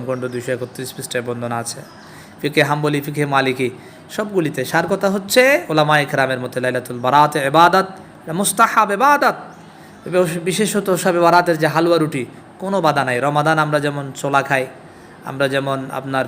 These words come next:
পেঁয়াজু, বেগুনি ইত্যাদি ইত্যাদি দিয়ে, এটা আমাদের ঐতিহ্য, ট্র্যাডিশন। তো শবে বারাতে হালুয়া রুটিতে শরীয় কোনো বাধা নাই, আমরা খেতেই পারি। যে কেউ চাইলেও খেলো, অসুবিধা নাই, না চাইলেও খেলো না, অসুবিধা নাই।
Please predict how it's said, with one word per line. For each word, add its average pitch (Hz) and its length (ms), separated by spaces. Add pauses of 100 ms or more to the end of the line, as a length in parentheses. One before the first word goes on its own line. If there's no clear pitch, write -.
পেঁয়াজু, 135 400
বেগুনি 131 340
ইত্যাদি 131 320
ইত্যাদি 131 340
দিয়ে, 127 220 (160)
এটা 175 160
আমাদের 240 260
ঐতিহ্য, 147 420
ট্র্যাডিশন। 185 580 (520)
তো 143 80
শবে 151 200
বারাতে 147 340
হালুয়া 143 320
রুটিতে 139 360
শরীয় 220 400
কোনো 277 260
বাধা 156 220
নাই, 120 100 (580)
আমরা 151 140
খেতেই 175 340
পারি। 123 240
যে 123 140
কেউ 117 220 (640)
চাইলেও 190 460 (320)
খেলো, 185 400
অসুবিধা 160 380
নাই, 127 180 (300)
না 196 100
চাইলেও 240 360
খেলো 240 260
না, 220 180 (100)
অসুবিধা 156 380
নাই। 120 120